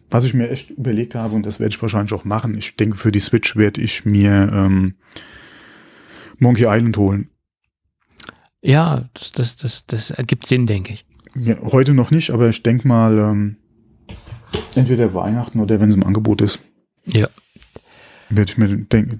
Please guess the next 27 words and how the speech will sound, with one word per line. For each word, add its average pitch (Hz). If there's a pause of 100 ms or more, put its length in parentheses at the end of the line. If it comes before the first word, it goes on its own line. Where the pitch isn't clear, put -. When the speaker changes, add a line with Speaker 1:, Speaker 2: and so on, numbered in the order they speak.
Speaker 1:
definitiv 107
Monkey 101
Island 104
für -
die 101
Switch -
holen. 107
Das 98
macht, -
glaub 104
ich, -
mehr 101
Sinn 104
als 98
für -
den 98
P 101
C. 101 (1800)
Speaker 2:
Man 110
sollte 117
sich 123
das -
dafür 113
holen, 156
wo 143
man 156 (300)
spielt. -